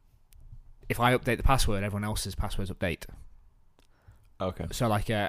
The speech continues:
Speaker 1: any, any, any, any services we use as a team, and, like, it would help with, like, Alison doing, like, the Facebook ads, like, bills and stuff
Speaker 2: Mm.
Speaker 1: like that. She can just go in and do all that. Uh, so Sarah's changed my password on my emails, which I'm,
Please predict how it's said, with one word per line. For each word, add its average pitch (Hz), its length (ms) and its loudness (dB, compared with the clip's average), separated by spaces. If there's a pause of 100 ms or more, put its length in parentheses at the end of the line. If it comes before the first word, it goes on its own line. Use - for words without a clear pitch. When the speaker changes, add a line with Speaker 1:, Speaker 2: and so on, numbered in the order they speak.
Speaker 1:
any, 127 280 -2
any, 127 340 0
any, 131 300 0
any 139 160 2
services 123 360 2
we 117 120 -2
use 107 160 -2
as 101 80 -6
a 107 80 -6
team, 101 540 0 (460)
and, 110 120 -2
like, 113 160 0
it - 40 -2
would - 80 -2
help 123 140 2
with, 113 80 0
like, 110 160 2
Alison 135 460 2
doing, 113 140 -2
like, 95 120 -6
the - 60 -8
Facebook 113 420 0
ads, 107 480 0
like, - 280 -4
bills 107 320 4
and 104 80 -2
stuff 98 140 0
Speaker 2:
Mm. - 40 0
Speaker 1:
like - 80 -2 (100)
that. - 60 -6
She 110 100 -6
can 101 100 -6
just 92 120 -6
go 98 100 0
in 92 60 4
and 90 80 2
do 87 80 -2
all 85 80 -2
that. - 140 -6 (1120)
Uh, 117 200 8
so 127 400 6 (760)
Sarah's 143 520 8 (220)
changed 120 240 4
my 107 60 2
password 107 300 4
on 98 60 2
my 95 100 4
emails, 98 200 2
which - 240 -6
I'm, 98 160 -2